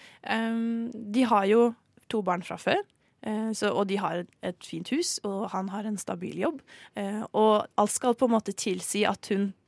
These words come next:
skulle få dette barnet, men hun har ikke lyst. Og det er det som jeg synes er kult med den, at du, du må ikke, bare fordi du har det, alt på stell, betyr ikke det at du nødvendigvis skal f-, få det barnet, at du har rett til å si nei,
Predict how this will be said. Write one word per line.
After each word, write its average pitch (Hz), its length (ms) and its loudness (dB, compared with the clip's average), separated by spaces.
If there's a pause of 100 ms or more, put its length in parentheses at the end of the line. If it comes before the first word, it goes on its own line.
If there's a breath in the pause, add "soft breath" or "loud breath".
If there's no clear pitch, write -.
skulle 214 380 -4
få 196 240 0
dette 208 260 -6
barnet, 196 320 0 (480 loud breath)
men 233 220 4
hun 247 160 4
har 196 160 2
ikke - 180 -8
lyst. - 360 -2 (340 loud breath)
Og 233 100 4
det 233 80 6
er 233 60 6
det 202 160 4
som 226 180 0
jeg 220 140 2
synes 208 180 -2
er 202 160 2
kult - 300 -2
med 233 100 0
den, 285 140 4
at 247 80 0 (240)
du, 208 120 -2
du 214 200 -4
må 208 180 2
ikke, 226 360 0 (260)
bare 214 100 6
fordi 196 220 -2
du 208 100 4
har 190 300 4
det, 185 140 0 (100)
alt 202 180 2
på 208 100 0
stell, 226 240 0
betyr 214 220 -4
ikke - 140 -14
det 214 80 2
at 196 120 -4
du 190 100 -2
nødvendigvis 190 640 -2
skal 190 240 0
f-, - 80 -18 (320)
få 196 180 2
det 190 140 2
barnet, 262 400 0
at - 320 -20
du 240 80 4
har 220 160 4
rett - 140 -6 (120)
til 214 160 0
å 202 60 -2
si 202 160 -6
nei, 262 300 -2